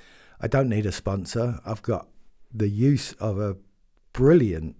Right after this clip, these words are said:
recording studio through a very generous friend who sets it up for me to come in here and make my recordings. So yeah, Helga,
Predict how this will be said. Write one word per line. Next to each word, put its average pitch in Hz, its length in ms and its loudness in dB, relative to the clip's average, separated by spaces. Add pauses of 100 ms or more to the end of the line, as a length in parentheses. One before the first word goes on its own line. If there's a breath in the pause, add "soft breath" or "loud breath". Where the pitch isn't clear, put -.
recording 101 580 -2
studio 95 560 -4 (880)
through 104 280 0
a 92 60 -2
very 107 260 0
generous 98 460 -2
friend 113 420 -2 (640 loud breath)
who 95 400 -2
sets - 340 -4
it 98 60 -4
up 127 220 -4
for 123 100 -4
me 120 180 -2
to - 140 -8
come 120 260 -4
in 117 180 -2
here 113 480 -4
and 101 540 -4
make 107 280 -4
my 101 120 -6
recordings. 107 880 -4 (760 loud breath)
So - 160 -4
yeah, 98 260 -2
Helga, 127 480 0